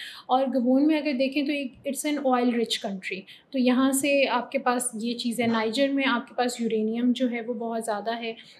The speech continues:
और overall जो African countries हैं, चाहे uranium हो गया और minerals हो गए, ऑयल हो गया, ये इन, अ, ऐसी countries हैं जिनमें ये बहुत ज़्यादा मिकदार में पाया जाता है।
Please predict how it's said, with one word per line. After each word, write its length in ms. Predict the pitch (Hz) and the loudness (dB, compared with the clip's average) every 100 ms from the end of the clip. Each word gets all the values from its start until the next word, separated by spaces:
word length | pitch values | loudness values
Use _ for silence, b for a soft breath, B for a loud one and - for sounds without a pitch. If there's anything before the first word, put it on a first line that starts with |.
| - | -2
और 240 | 285 285 - | 0 0 4
overall 460 | 277 302 330 294 277 | 4 6 6 6 4
जो 100 | 269 | 0
African 600 | 262 254 - 285 277 269 | 0 -4 -4 -2 0 2
countries 520 | 254 226 269 277 269 | 0 2 0 -2 0
हैं, 340 | 262 254 247 | 2 2 2
चाहे 240 | 262 240 226 | 0 -2 0
uranium 440 | 220 220 240 269 | 0 0 4 4
हो 140 | 262 | 4
गया 200 | 247 247 | 6 6
और 260 | 240 226 240 | 6 4 6
minerals 520 | 254 247 240 247 240 | 6 6 4 0 -2
हो 120 | 240 | -2
गए, 320 | 220 226 226 - | -2 -2 -4 -4
ऑयल 300 | 240 233 262 | -4 0 0
हो 120 | 262 | 0
गया, 260 | 214 226 254 B B - | 0 -4 -6 B B -8
ये 160 | 277 - | -8 -4
इन, 440 | 302 311 330 302 - | 2 4 6 2 0
अ, 340 | 247 247 226 220 214 - _ 277 | 0 2 2 0 -4 -16 _ 2
ऐसी 220 | 262 302 | 4 4
countries 400 | 277 240 269 254 | 4 4 4 2
हैं 60 | |
जिनमें 240 | 247 240 247 | 4 4 4
ये 100 | 247 | 2
बहुत 200 | 220 233 | 2 0
ज़्यादा 260 | 220 214 | 0 0
मिकदार 380 | 233 233 208 214 | 2 2 0 -2
में 120 | 226 | -4
पाया 300 | 226 214 220 | -4 -2 0
जाता 300 | 254 262 233 | 0 0 -2
है। 100 | 247 | -4